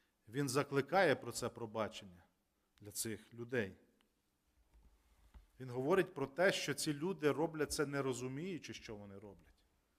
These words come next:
Бувало так, люди роблять по відношенню до нас щось, і ми також вправі їх засудити і сказати, чому вони так зробили. Але може піти шляхом Христа і сказати: «Господи, прости їм.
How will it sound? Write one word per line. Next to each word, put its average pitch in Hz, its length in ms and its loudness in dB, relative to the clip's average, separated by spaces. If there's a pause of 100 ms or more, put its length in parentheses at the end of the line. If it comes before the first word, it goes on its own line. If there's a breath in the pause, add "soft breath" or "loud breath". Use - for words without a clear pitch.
(420 soft breath)
Бувало 156 380 8
так, 170 300 8
люди 151 280 4
роблять 147 380 4
по 143 120 2
відношенню 143 480 -4
до 131 160 -4
нас 170 240 4
щось, - 520 4 (760 soft breath)
і 135 80 -10
ми 139 140 -4
також 180 540 0 (180)
вправі 202 520 4 (720)
їх 135 320 -10
засудити 127 760 -2
і 117 60 0
сказати, 117 580 -4 (760)
чому 127 260 -10
вони 123 160 -8
так 113 200 -8
зробили. 117 540 -2 (880)
Але 123 180 -8
може 139 400 -8 (140)
піти 127 240 -12
шляхом 131 380 -10
Христа 165 460 -10 (840)
і - 40 -20
сказати: 113 500 -10
«Господи, 107 380 -14
прости 110 360 -16
їм. - 120 -20